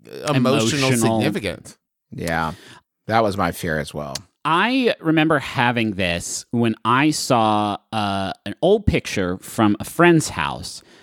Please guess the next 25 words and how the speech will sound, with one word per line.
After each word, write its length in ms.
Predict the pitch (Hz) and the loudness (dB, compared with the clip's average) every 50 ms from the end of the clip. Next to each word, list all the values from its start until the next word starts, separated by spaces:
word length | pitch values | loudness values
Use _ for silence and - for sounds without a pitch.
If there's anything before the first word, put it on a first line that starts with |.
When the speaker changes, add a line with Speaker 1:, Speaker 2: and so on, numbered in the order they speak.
| - - - _ _ _ | -20 -20 -20 _ _ _
Speaker 2:
and 260 | - 131 123 123 113 110 | 0 2 2 2 2 2
they 280 | 139 139 151 170 180 | 4 4 4 4 2
had 840 | 180 143 135 123 117 107 104 104 101 98 101 101 98 95 110 104 - _ _ _ _ | 0 0 0 0 2 2 2 2 2 2 0 -2 -2 -4 -8 -10 -12 _ _ _ _
the, 840 | - 113 104 117 117 113 110 110 107 104 104 104 101 101 98 98 - - _ _ | -20 -8 -4 -2 0 2 2 2 2 2 0 0 -2 -2 -2 -4 -4 -6 _ _
uh, 520 | 110 107 98 95 95 90 87 87 85 73 - | -2 0 0 0 0 0 -2 -2 -2 -4 -6
this 340 | - 95 113 113 104 - - | -6 -4 -4 -2 -2 -4 -6
blanket 840 | - 107 - 113 117 151 190 220 233 - - 107 85 80 - - _ _ | -8 -6 -4 0 2 4 4 4 4 2 0 -4 -4 -6 -6 -8 _ _
on 100 | - 104 | -8 -8
a 60 | 95 92 | -8 -8
couch 340 | - - 180 196 190 - | -2 2 2 2 2 2
in 60 | - 208 | 0 0
the 80 | 202 | 2
background 680 | 185 190 110 98 - - - 90 78 78 78 80 78 73 - | 2 2 2 2 0 -2 -6 -6 -6 -6 -6 -8 -8 -6 -4
that 200 | - 104 92 - | -2 -2 0 0
was 300 | 98 107 98 95 95 - - - | 0 0 0 -2 -4 -6 -6 -6
a 300 | 101 95 92 90 87 85 - _ | -4 -4 -4 -4 -6 -8 -8 _
brown 540 | 107 107 120 135 147 165 175 180 180 180 - - | 2 4 6 6 8 8 8 6 6 4 2 2
and 240 | 107 107 104 104 - - | 0 0 0 0 -2 -4
tannish 760 | - - - 139 147 147 151 151 143 143 139 - - - - - - - | -8 -6 0 2 4 4 6 4 4 4 2 0 -2 -4 -4 -8 -8 -8
sort 460 | - - - - 135 131 131 - - - | -6 -2 2 4 6 6 6 4 2 0
of 720 | 107 110 104 101 101 98 95 92 95 95 92 - - - - - - - - - - _ - | 0 0 2 2 0 0 0 -2 -2 -4 -6 -10 -16 -18 -20 -20 -20 -20 -20 -20 -20 _ -12
very 500 | 107 95 104 123 165 196 220 233 226 220 | -12 -8 -4 0 0 2 2 2 0 0
intimidating 720 | 202 180 - - 180 165 156 139 143 143 139 135 131 120 | -2 -2 0 0 0 2 2 2 2 2 2 2 0 0
large 720 | 110 107 113 120 120 127 123 120 117 117 107 98 95 - _ | 0 0 0 2 2 2 2 2 2 0 -2 -4 -10 -12 _
tiger 680 | - - 113 98 87 82 76 - - - - - 113 | -4 -2 0 0 0 -2 -4 -8 -12 -12 -14 -14 -16